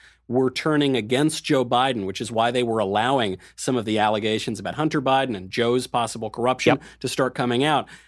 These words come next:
Speaker 1: I can't help but notice now we're, you know, a little bit of ways away from the Democratic convention,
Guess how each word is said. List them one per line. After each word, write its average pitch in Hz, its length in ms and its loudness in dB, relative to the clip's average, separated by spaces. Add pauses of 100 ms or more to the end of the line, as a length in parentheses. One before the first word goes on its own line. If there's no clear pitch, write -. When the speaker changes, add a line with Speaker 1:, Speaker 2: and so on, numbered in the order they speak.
Speaker 1:
I 110 120 0
can't 151 280 -2
help 160 180 2
but 165 140 2
notice 196 380 2
now 143 320 2
we're, 131 320 2
you 123 100 2
know, 123 180 2
a - 20 2
little 135 200 0
bit 143 140 0
of 143 80 2
ways 147 320 2
away 143 260 2
from 135 240 -2
the 123 160 0
Democratic 135 540 0
convention, 151 600 0